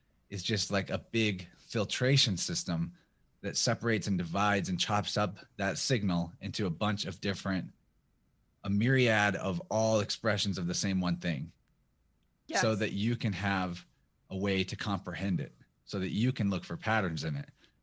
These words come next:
Speaker 1: so that you can feel the feeling of I am and not just be a pure white light void. And this, I think this is what the game we're in. I think we're doing it this way because otherwise we're just in a womb forever.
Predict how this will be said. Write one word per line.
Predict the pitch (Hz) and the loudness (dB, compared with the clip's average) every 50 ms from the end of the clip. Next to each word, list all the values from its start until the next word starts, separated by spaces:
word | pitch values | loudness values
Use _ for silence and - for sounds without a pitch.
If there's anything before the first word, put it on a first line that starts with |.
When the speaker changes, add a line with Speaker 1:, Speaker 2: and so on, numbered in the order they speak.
| _ | _
Speaker 1:
so | - - 110 | -8 -6 -4
that | 90 92 92 | -2 -2 -2
you | - 101 107 113 117 | -2 0 0 0 0
can | 113 - 104 87 | 0 0 -2 -2
feel | 87 - - - - 123 123 120 104 92 85 80 76 - _ _ _ _ _ _ _ _ _ _ _ _ 92 | -2 -6 -12 -10 -4 0 2 2 2 2 2 0 -4 -8 _ _ _ _ _ _ _ _ _ _ _ _ -12
the | 95 92 | -10 -10
feeling | - - 120 117 104 90 87 85 | -2 0 0 0 2 2 2 0
of | 82 85 | 0 0
I | 78 87 87 85 | 0 0 2 2
am | 87 87 101 92 82 73 71 71 - - _ _ - | 2 2 2 2 0 0 -2 -4 -8 -12 _ _ -6
and | 90 90 90 | -2 0 0
not | 90 92 - - | 0 -2 -2 -4
just | 95 90 87 - - - | -4 -4 -6 -6 -6 -6
be | 101 95 90 85 80 78 85 - - | -4 -2 0 0 -2 -4 -6 -8 -10
a | 87 | -10
pure | 85 - - - 107 98 87 | -10 -8 -6 -6 -4 -4 -2
white | 85 80 87 87 87 - - | -2 -2 -2 -2 -2 -2 -4
light | 87 90 85 85 82 76 73 - _ _ _ _ _ _ _ _ _ _ _ _ _ _ _ _ _ - | -2 -2 -2 0 -2 -4 -6 -10 _ _ _ _ _ _ _ _ _ _ _ _ _ _ _ _ _ -6
void. | 98 98 87 73 60 52 - - _ _ _ _ _ _ _ _ _ _ _ _ _ _ _ | -2 -2 -2 -2 -2 -6 -12 -18 _ _ _ _ _ _ _ _ _ _ _ _ _ _ _
And | - 92 90 87 85 82 82 80 71 - - - - | -2 0 0 2 2 2 2 0 -2 -6 -12 -14 -8
this, | 104 110 - - - - | -6 -6 -6 -6 -4 -2
I | 104 110 | -2 0
think | 110 - 123 117 - | 0 0 0 0 0
this | 127 120 117 | -2 -2 -2
is | - 113 | -2 -4
what | 104 95 101 - | -4 -4 -4 -4
the | 90 107 | -4 -2
game | 90 92 107 135 160 147 | 0 2 2 4 4 4
we're | 98 87 | 4 2
in. | 80 78 80 | 0 -2 -2
I | 82 | -4
think | - - 107 90 | -2 -4 -4 -2
we're | 101 98 | -2 -4
doing | 82 76 98 104 117 117 | -2 -2 -2 0 0 0
it | 107 87 - | 0 -2 -2
this | 104 95 - - | -4 -4 -2 -2
way | 101 101 | -2 -2
because | 101 98 95 - 101 92 85 | -2 -2 -2 -2 -4 -4 -2
otherwise | 87 98 110 104 92 90 85 85 95 110 120 - - - _ _ _ _ _ _ | -2 -2 -2 0 0 2 2 2 2 0 0 -2 -6 -10 _ _ _ _ _ _
we're | - 98 | -8 -6
just | 85 92 90 - 104 | -4 -2 -2 -2 -2
in | 95 | 0
a | 95 | 0
womb | 90 90 107 135 147 | 0 2 4 4 4
forever. | 139 - - 87 76 71 64 65 69 76 | 4 2 0 -2 -2 -2 -4 -8 -10 -12